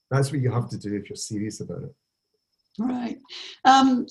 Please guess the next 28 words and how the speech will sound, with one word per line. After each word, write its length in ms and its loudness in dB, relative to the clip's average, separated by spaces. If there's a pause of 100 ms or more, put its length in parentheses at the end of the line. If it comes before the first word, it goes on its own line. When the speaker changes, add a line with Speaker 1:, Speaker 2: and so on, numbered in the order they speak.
Speaker 2:
I'm 180 10
going 140 8
to 100 0
just 220 0
ask 260 2
Christine 460 4
if 80 2
she's 220 2
got 240 2
any 180 2
more 380 4
questions 640 0
for 220 2
you, 160 0
'cause 160 -2
I 100 0
don't 300 -2
have 120 -4
any 200 -2
up 160 -4
on 80 -4
my 100 0
screen. 480 -4 (380)
Oh, 200 6
here 160 2
we 120 6
are. 320 4
Um, 640 0